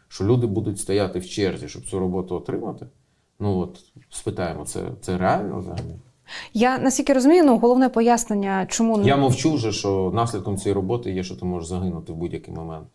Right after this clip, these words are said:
Speaker 2: Так.
Speaker 1: Це
Speaker 2: Це
Speaker 1: просто,
Speaker 2: точно.
Speaker 1: це взагалі ми виводимо за дужки.
Speaker 2: Мгм.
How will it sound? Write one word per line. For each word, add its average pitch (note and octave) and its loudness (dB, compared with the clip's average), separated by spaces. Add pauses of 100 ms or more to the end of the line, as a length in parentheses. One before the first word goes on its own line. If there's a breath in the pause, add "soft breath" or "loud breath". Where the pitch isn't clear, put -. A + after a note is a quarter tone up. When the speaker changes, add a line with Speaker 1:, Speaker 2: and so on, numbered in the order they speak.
Speaker 2:
Так. F#3 -8 (400)
Speaker 1:
Це A#2+ 4
Speaker 2:
Це A#2+ 0
Speaker 1:
просто, D3 2
Speaker 2:
точно. A#2 0
Speaker 1:
це B2+ 4
взагалі A#2+ 4
ми G#2 2
виводимо G2 2
за F#2 -2
дужки. G2 -10 (320)
Speaker 2:
Мгм. G#3 0